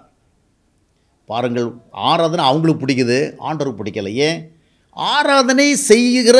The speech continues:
பின்னணி, ஆராதனை நடத்துகிற பின்னணிக்கு,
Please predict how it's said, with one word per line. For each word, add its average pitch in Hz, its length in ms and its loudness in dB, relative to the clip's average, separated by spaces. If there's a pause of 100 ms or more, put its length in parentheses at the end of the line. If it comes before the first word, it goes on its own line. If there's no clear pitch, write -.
பின்னணி, 226 540 0 (1000)
ஆராதனை 233 520 4
நடத்துகிற 214 480 4
பின்னணிக்கு, 214 600 2